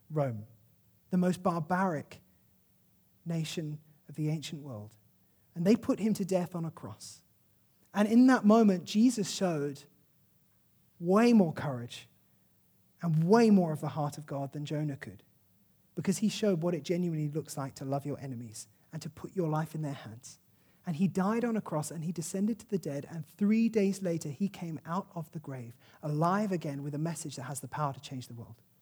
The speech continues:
And in Matthew twelve, Jesus says that his own actions in his death and resurrection are somehow the fulfillment of what Jonah was all about. He is the sign of Jonah.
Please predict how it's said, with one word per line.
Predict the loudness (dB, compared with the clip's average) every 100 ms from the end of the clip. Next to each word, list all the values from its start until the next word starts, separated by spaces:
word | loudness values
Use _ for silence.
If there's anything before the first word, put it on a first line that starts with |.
| _ _ _ _ -20 -16 0
And | 6
in | 8
Matthew | 6 4 2 4
twelve, | 6 4 2 -2
Jesus | 0 0 -2
says | -2 0 0 0
that | -6
his | -4 2 4 4 -2 -10 -20 _ _ _ _ _ 0
own | 8 10 10 8
actions | 4 0 -2 -6 -4
in | -4
his | -2
death | 0 0 2
and | 2
resurrection | 2 0 -2 -4 -10 -10 -12 _ _ _ -10
are | -8
somehow | -2 -2 0 0
the | -2
fulfillment | -4 -8 -2 2 2 2 -6 -10 _ _ -6
of | 0
what | 0
Jonah | 0 -2 -2
was | -2 -4
all | -6
about. | -6 -8 -10 -20 _ _ _ _ _ _ _ _
He | 2 4
is | 4 2
the | -4
sign | -4 -2 -2 -2 -4
of | -6
Jonah. | -8 -6 -8